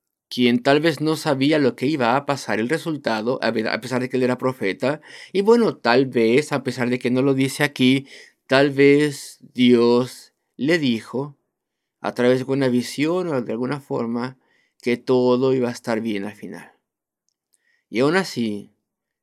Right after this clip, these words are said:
él ejercita su fe, y entonces lleva a cabo su testimonio de adoración, y no iba a ser disuadido. Y lo que fue producido por ese acto de fe,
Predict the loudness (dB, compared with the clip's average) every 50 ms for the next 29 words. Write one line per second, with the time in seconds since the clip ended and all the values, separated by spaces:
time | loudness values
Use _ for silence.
0 | _ _ _ -6 -2 0 2 2 2 0 0 -4 -6 -6 -6 -6 -6 -4 -4 -6
1 | -6 -8 -14 -10 -6 -6 -6 -6 -10 -16 _ _ _ _ _ _ _ _ _ _
2 | _ _ _ _ _ _ _ _ _ _ _ _ _ _ -4 -4 -4 -4 -2 0
3 | 0 0 0 0 -2 -6 -8 -8 -4 0 0 0 2 0 -2 -2 -2 -4 -2 -2
4 | -4 -8 -10 -10 -10 -10 -12 -8 -8 -6 -4 -2 -2 -2 -2 -2 -2 -2 -4 -4
5 | -4 -4 -6 -8 -8 -12 -10 -8 -6 -4 -4 -4 -6 -8 -10 -14 _ _ _ _
6 | _ _ _ _ _ _ _ _ _ _ _ -4 -2 -2 -2 -2 -4 -4 -6 -6
7 | -8 -6 -4 -2 -2 -2 -2 -2 -2 -2 -4 -4 -4 -4 -4 -4 -4 -6 -8 -8
8 | -8 -2 0 0 0 2 0 0 -2 -2 -4 -6 -8 -10 -16 _ _ _ _ _
9 | _ _ _ _ _ _ _ -6 -6 -4 -2 -2 -2 -4 -4 -10 _ _ _ _
10 | _ _ _ _ _ _ -20 _ _ -20 _ -18 -8 -4 -2 0 0 4 6 6
11 | 6 6 4 2 -2 -2 -2 0 0 -2 -6 -14 -20 -20 _ _ _ _ _ _
12 | _ -4 -4 -2 2 2 2 2 2 -2 -2 -4 -4 -4 -2 -2 -2 -2 -2 -4
13 | -6 -4 -4 -4 -4 -4 -4 -4 -4 -4 -4 -4 -6